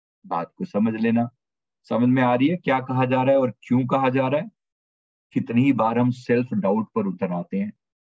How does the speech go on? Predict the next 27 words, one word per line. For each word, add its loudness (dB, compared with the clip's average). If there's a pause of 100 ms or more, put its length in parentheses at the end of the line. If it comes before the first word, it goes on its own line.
(220)
परमात्मा -2
के -4
पास -4
सब -6
कुछ -6
है, 0
फिर -6
भी 0
भरोसा -2
तो 0
अपनी 0
ही 4
आत्मा 0
का, 2 (540)
फिर 0
आत-, 0
भरोसा 2
तो 0
अपनी -2
ही 4
आत्मा 0
का -2
चलेगा, 0
बोलो 0
हाँ 2
या 0
ना? -2